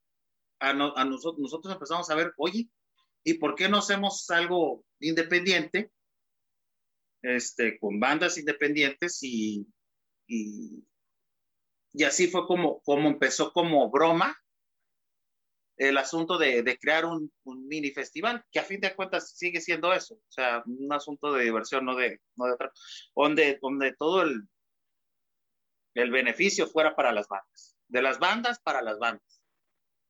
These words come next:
O sea, no, no, no hay promotores coyotes, no hay nada, que sea lo que saliera, se parte el pastel en formas iguales. Y en for-, y en formas iguales me, me refiero a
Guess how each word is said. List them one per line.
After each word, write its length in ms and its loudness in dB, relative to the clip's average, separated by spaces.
O 340 -20
sea, 140 -2
no, 420 2
no, 240 0
no 100 -2
hay 120 0
promotores 600 -4
coyotes, 540 0
no 100 2
hay 100 0
nada, 300 0
que 100 -10
sea 160 0
lo 140 -2
que 80 -10
saliera, 600 0
se 160 -2
parte 320 0
el 80 -4
pastel 560 0
en 120 -14
formas 380 -4
iguales. 560 -2
Y 100 0
en 60 4
for-, 180 2
y 100 6
en 80 4
formas 320 2
iguales 320 2
me, 240 0
me 100 -2
refiero 460 2
a 200 2